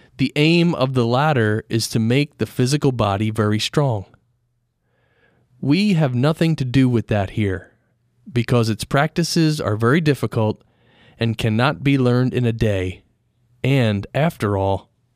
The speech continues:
do not lead to any spiritual growth. Many of these practices you will find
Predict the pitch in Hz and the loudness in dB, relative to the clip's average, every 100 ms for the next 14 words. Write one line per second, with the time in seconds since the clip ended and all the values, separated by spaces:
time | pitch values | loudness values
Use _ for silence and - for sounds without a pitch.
0 | _ 123 113 107 135 - 120 123 127 - | _ -4 -2 0 -2 -2 -2 0 0 -4
1 | - _ 139 139 123 113 - 113 107 113 | -8 _ -2 0 0 -2 -2 -2 -2 -4
2 | 101 107 98 92 - _ _ _ _ _ | -4 -2 -4 -6 -14 _ _ _ _ _
3 | _ _ _ _ _ _ _ _ _ _ | _ _ _ _ _ _ _ _ _ _
4 | _ _ _ _ _ _ _ _ _ 131 | _ _ _ _ _ _ _ _ _ 0
5 | 135 214 208 190 127 123 127 113 - 117 | 2 2 0 0 -2 -2 -4 -4 -2 -2
6 | 107 113 - 123 131 - - 123 120 107 | -2 -4 -2 -2 -2 -6 -6 -2 -2 -2
7 | - 120 127 135 135 | -2 0 0 0 -2